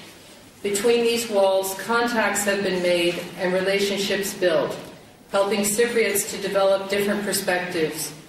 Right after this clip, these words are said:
which in my view is an essential element of a lasting peace and stability in Cyprus. We know that the two negotiators here with us today,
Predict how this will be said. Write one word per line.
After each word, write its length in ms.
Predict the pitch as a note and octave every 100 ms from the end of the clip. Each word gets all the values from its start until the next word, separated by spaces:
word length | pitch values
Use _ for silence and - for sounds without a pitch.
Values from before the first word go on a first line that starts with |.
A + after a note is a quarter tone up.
| - -
which 220 | G3+ G3+
in 120 | G3+
my 240 | G3+ G#3+ A3 A3
view 540 | F#3+ F3+ F3+ F3+ F3+ - - -
is 160 | G3 G3+
an 100 | F#3+
essential 520 | - A3 A3 A3 G3
element 500 | E3+ F#3+ F#3 F3 -
of 80 | F3+
a 60 |
lasting 540 | E3+ F3 F3+ - F#3 F3+
peace 340 | F3+ F3+ F3+
and 100 | F3
stability 640 | E3+ F3+ F3 F3 E3+ E3 D3
in 140 | -
Cyprus. 760 | - E3+ D#3+ - D3 C3 - - - - - - - G3+
We 160 | G#3+
know 240 | A3 A3+ A#3+
that 160 | B3+
the 140 | A#3+ -
two 200 | A#3 A3
negotiators 760 | G3+ F#3 F#3 F#3 F#3 F3 F3 -
here 220 | G3+ G3
with 180 | G3 G3
us 240 | F#3+ -
today, 560 | F#3 F3 E3 E3+ E3+